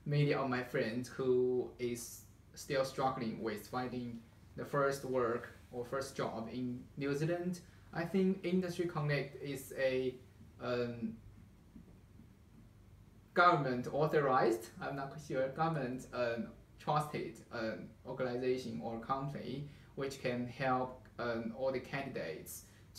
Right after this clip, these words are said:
to build up confidence, to, um, gain essential, no matter technical skills or soft skills, to help us, um, get our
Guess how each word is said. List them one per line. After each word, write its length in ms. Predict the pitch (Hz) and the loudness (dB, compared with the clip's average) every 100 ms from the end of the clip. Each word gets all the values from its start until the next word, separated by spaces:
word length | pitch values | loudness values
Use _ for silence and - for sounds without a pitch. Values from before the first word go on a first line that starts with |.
| - | -6
to 440 | 139 127 123 113 - | 0 2 2 -2 -4
build 220 | 147 139 | -2 2
up 220 | 127 117 - | 2 0 -2
confidence, 680 | 135 - 127 - - - - | -4 0 0 0 -4 -10 -10
to, 440 | 131 127 123 123 120 - - - | -2 0 2 0 -4 -12 -10 -2
um, 520 | 127 127 127 123 123 | 0 2 0 -2 -2
gain 600 | 139 131 127 127 123 123 - | 2 4 4 2 0 -4 -8
essential, 1000 | 139 151 139 143 - 113 - 131 156 - - - - - - | -4 -2 -2 -2 -2 0 2 0 0 -6 -16 -20 -20 -20 -8
no 80 | - | -4
matter 340 | 135 135 131 117 | 0 2 2 0
technical 500 | - 127 135 127 131 | -2 -4 -4 -4 -6
skills 640 | - 139 135 135 147 147 | -6 0 2 4 0 -2
or 500 | 131 127 123 120 120 - - | 0 2 2 0 -4 -12 -20
soft 340 | - 143 - | -6 -4 -4
skills, 640 | - - 139 139 170 220 - | -10 -6 0 2 2 0 -6
to 280 | - 139 131 | -10 -10 -4
help 320 | 143 135 - | -2 0 0
us, 440 | 131 120 123 - - - - - | -2 -2 -4 -8 -14 -20 -20 -12
um, 560 | 131 127 123 120 120 117 - - - - - - - | -4 -2 0 -2 -4 -6 -12 -20 -20 -20 -20 -20 -2
get 220 | 151 143 | 0 0
our 380 | 117 131 131 127 | 2 2 2 0